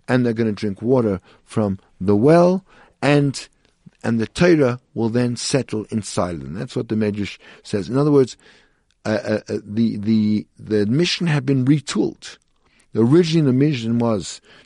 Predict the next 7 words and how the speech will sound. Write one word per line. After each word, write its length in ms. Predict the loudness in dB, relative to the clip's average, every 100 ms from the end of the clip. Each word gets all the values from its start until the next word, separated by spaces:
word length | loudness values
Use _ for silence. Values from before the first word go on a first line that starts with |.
| -6
to 100 | -6
go 440 | 2 4 6 4 -2 _ _
to 120 | 2
Eretz 380 | 4 4 2 -4
Yisrael, 460 | -6 -4 -4 -6 -12 _ _ _
but 180 | -6 -2
now 460 | 0 2 2 -2